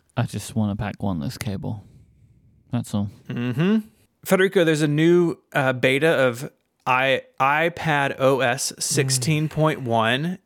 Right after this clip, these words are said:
Speaker 2: Is
Speaker 3: Mm.
Speaker 2: Stage Manager fixed?
Speaker 3: <laughs> This is a trick question.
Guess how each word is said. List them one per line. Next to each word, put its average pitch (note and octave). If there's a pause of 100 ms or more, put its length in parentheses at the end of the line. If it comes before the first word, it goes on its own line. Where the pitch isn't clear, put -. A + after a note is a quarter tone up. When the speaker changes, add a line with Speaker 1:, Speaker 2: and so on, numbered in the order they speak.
Speaker 2:
Is C#3+
Speaker 3:
Mm. B2
Speaker 2:
Stage D3+
Manager D#3
fixed? - (580)
Speaker 3:
<laughs> E3
This G3+
is B2+
a A2
trick -
question. A#2+